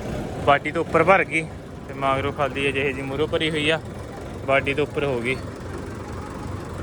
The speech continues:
ਚਲੋ ਬਾਕੀ ਤੁਹਾਨੂੰ ਇੱਕ ਹੋਰ ਵੀ ਗੱਲ ਦੱਸਾਂਗੇ। ਮੇਰੇ ਇੱਕ ਗੀਤ ਸੁਣ ਰਿਹਾ ਸੀਗਾ, ਉਹਨੂੰ ਸ-, ਸੁਣ ਕੇ ਮੇਰੇ ਗੱਲ ਧਿਆਨ 'ਚ ਆ ਗਈ ਤੇ ਮੈਂ ਉਹ ਸੁਣੀ ਹੋਈ ਆ ਤੁਹਾਡੇ ਨਾਲ, ਉਹ ਵੀ ਸਾਂਝੀ ਕਰੂੰਗਾ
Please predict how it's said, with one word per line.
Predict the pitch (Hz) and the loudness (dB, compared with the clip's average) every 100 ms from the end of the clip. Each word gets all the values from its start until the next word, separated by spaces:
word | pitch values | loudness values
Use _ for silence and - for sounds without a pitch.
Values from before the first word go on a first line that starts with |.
| - | -8
ਚਲੋ | - 127 120 123 - | -8 -4 -4 -4 -2
ਬਾਕੀ | 127 127 120 | 4 4 4
ਤੁਹਾਨੂੰ | 131 143 143 | 0 2 4
ਇੱਕ | 156 147 170 | 4 4 6
ਹੋਰ | 160 156 156 | 8 8 8
ਵੀ | 180 | 8
ਗੱਲ | 180 165 | 8 8
ਦੱਸਾਂਗੇ। | 160 - 156 180 196 - - - - - - - - - | 4 6 6 6 2 -4 -8 -8 -8 -8 -8 -6 -6 2
ਮੇਰੇ | 143 151 160 165 | 6 8 6 4
ਇੱਕ | - | 4
ਗੀਤ | 170 170 175 | 6 6 6
ਸੁਣ | 170 175 | 4 4
ਰਿਹਾ | 156 156 | 8 8
ਸੀਗਾ, | 151 156 | 6 6
ਉਹਨੂੰ | 160 185 | 6 6
ਸ-, | 190 185 165 165 160 | 6 8 10 10 8
ਸੁਣ | - 160 | 4 2
ਕੇ | 160 165 | 2 2
ਮੇਰੇ | 165 165 | 4 4
ਗੱਲ | 165 160 | 2 0
ਧਿਆਨ | 170 190 185 175 | 2 4 4 2
'ਚ | 165 | 2
ਆ | 147 | 2
ਗਈ | 151 214 - - - - - - - - - - | 2 -2 -4 -14 -14 -14 -16 -16 -14 -14 -14 -10
ਤੇ | 147 | 0
ਮੈਂ | 160 | 2
ਉਹ | 175 | 2
ਸੁਣੀ | 185 175 | 2 0
ਹੋਈ | 165 | 2
ਆ | 156 | 2
ਤੁਹਾਡੇ | 156 147 | 2 4
ਨਾਲ, | 151 | 4
ਉਹ | 151 | 4
ਵੀ | 165 | 2
ਸਾਂਝੀ | 170 151 160 | -2 -4 -4
ਕਰੂੰਗਾ | 170 147 131 | -2 -4 -4